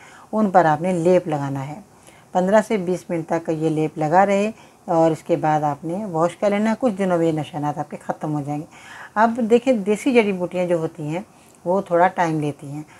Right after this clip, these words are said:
अब बाज़ लोग कहते हैं, "जी, हमने लगाया, हमें तो फ़ायदा नहीं, दवाई को छोड़ दिया।" नहीं, आपने ऐसा नहीं करना, एक हफ़्ता लगातार ज़रूर लगाइएगा, तो आपके निशानात ख़त्म हो जाएंगे। वीडियो के नीचे कमेंट करना है कि आपको मेरा बताया नुस्खा कैसा लगा।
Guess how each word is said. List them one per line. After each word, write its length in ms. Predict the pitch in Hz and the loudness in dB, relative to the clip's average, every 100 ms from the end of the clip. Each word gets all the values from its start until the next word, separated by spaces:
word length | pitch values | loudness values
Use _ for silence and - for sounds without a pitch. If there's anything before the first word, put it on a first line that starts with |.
| - 185 | -6 0
अब 120 | 175 | 4
बाज़ 240 | 185 185 | 6 6
लोग 120 | 208 | 4
कहते 240 | 208 196 220 | 0 -4 -2
हैं, 80 | 214 | -2
"जी, 40 | |
हमने 240 | 180 190 | -2 0
लगाया, 380 | 190 170 165 202 | 2 4 4 2
हमें 220 | 196 175 | -2 -6
तो 60 | 208 | -6
फ़ायदा 320 | 202 220 220 | 0 0 2
नहीं, 120 | 233 | 0
दवाई 180 | 196 202 | 2 2
को 100 | 220 | 2
छोड़ 300 | 240 220 185 | -4 0 0
दिया।" 220 | 156 151 | 0 -4
नहीं, 340 | 151 165 151 143 - - - - | -4 -4 -6 -12 -14 -20 -20 -4
आपने 240 | 175 170 | -2 0
ऐसा 200 | 170 - | 0 0
नहीं 160 | 175 175 | -2 -2
करना, 220 | 175 185 | -4 -6
एक 360 | 240 233 226 190 | -6 -4 -4 -4
हफ़्ता 220 | - 190 | -2 0
लगातार 460 | 170 160 156 202 202 | 0 -2 -2 -2 -4
ज़रूर 280 | 180 226 | -2 0
लगाइएगा, 520 | 180 151 139 139 143 - _ _ _ _ - - | 0 -2 -6 -8 -12 -16 _ _ _ _ -20 -8
तो 60 | 202 | -2
आपके 340 | 220 175 170 | 2 2 2
निशानात 460 | 165 156 156 160 151 | -6 -6 -6 -8 -6
ख़त्म 220 | 170 220 | -8 -6
हो 120 | 214 196 | -4 -4
जाएंगे। 300 | 190 185 175 | -4 -4 -4
वीडियो 240 | 175 180 | -2 -4
के 60 | 180 | -6
नीचे 200 | 170 185 | -6 -8
कमेंट 320 | 208 214 - | -6 -6 -6
करना 200 | 190 175 | -4 -4
है 60 | |
कि 100 | 170 | -2
आपको 220 | 160 151 170 | -6 -4 -2
मेरा 180 | 170 | -2
बताया 260 | 165 170 175 | -2 -2 -4
नुस्खा 260 | 185 - 220 | -4 -8 -10
कैसा 320 | 202 - 156 | -8 -8 -10
लगा। 260 | 143 147 | -10 -10